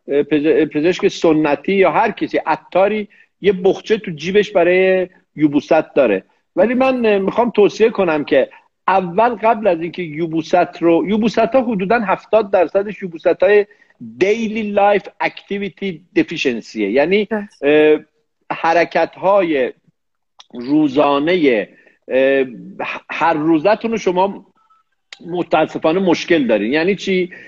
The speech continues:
Speaker 1: یعنی اولا که آب نمیخورن،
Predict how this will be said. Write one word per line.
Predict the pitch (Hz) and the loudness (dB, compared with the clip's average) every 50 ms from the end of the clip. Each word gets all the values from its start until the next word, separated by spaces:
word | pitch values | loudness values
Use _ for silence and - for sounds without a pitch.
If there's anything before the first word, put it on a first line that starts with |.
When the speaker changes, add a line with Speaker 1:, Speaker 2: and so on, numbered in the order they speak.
| - - - | -20 -10 -2
Speaker 1:
یعنی | 185 196 196 220 247 269 247 - - - - - - _ _ _ _ _ _ - | 0 0 2 2 2 2 0 0 -4 -14 -20 -20 -20 _ _ _ _ _ _ -2
اولا | 214 240 254 262 | 0 2 2 2
که | 240 269 | 2 0
آب | 254 - 269 262 214 196 226 226 | 0 0 2 0 0 -2 -6 -6
نمیخورن، | 220 208 - - 185 170 165 156 156 160 151 | -4 -4 -4 -2 0 0 0 0 -2 -4 -10